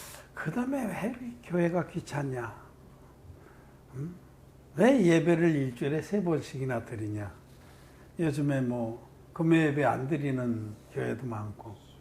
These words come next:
평일 예배를 아예 안 드리는 교회들도 생겼어요. 음. 유대인들이 안식일 날만 기념했듯이 뭐 주일만 예배 드리면 될 걸 왜 이렇게 저녁 시간에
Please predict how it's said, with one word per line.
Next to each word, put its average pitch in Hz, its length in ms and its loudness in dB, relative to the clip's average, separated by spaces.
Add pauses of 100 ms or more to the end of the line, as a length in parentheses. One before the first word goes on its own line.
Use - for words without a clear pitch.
(420)
평일 262 360 4
예배를 220 380 8
아예 196 320 6
안 226 180 10
드리는 170 400 6
교회들도 139 520 0
생겼어요. 120 560 -6 (1300)
음. 104 180 -10 (1600)
유대인들이 170 1120 6
안식일 151 540 -2
날만 139 640 4 (920)
기념했듯이 147 960 0 (500)
뭐 240 140 0
주일만 233 520 0
예배 185 300 0
드리면 180 360 -2
될 135 240 -8
걸 170 300 -4
왜 156 140 -2
이렇게 202 420 -8 (880)
저녁 180 360 4
시간에 190 500 2